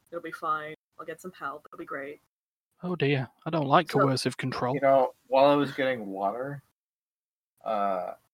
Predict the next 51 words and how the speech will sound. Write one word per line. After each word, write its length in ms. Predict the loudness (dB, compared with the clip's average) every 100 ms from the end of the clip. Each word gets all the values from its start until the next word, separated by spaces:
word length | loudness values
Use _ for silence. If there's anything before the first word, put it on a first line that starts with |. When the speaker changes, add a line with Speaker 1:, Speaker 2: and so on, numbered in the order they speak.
| _ _ _ -6
Speaker 3:
I, 140 | -2 -2 -2
I 60 |
did, 200 | -8 -10
it, 160 | -14 _ _
for, 180 | -8 0
I 80 | 2
don't 100 | 2
know 140 | 2 4
why, 320 | 6 6 4 -4
but 140 | -10
for 80 | -10
some 140 | -8 -8
reason 180 | -8
it 40 | -8
didn't 160 | -8 -8
occur 320 | -10 -8 -8
to 40 |
me 180 | -6 -8 -4
that 180 | -6 -4
once 160 | -6
I 60 | -4
left 300 | -2 -4 -4
the 60 |
room, 160 | -10 -8
I 20 |
wouldn't 200 | -6 -6
be 60 | -8
able 80 | -10
to 40 |
hear 200 | -6 -6 -6
Andrea 400 | -8 -6 -6 -6
anymore 520 | -6 -6 -4 -4 -2
Speaker 1:
<laughs> 580 | 6 6 6 -8 -10 -10
Speaker 3:
'cause 120 | -8
she's 160 | -4 -2
muted. 340 | -2 -6 -6 -8 _ _ _ _ _
Speaker 1:
Yeah. 140 | 0 4
Speaker 3:
And 80 | 4
I 120 | 4
can 140 | 2
only 200 | 0 0
hear 180 | -2 -4
her 100 | -4
because 400 | -6 -6 -4 -4
she's 200 | -6 -6
in 80 | -6
the 80 | -6
room 240 | -6 -6
next 220 | -6 -8
to 40 | -10
me. 220 | -10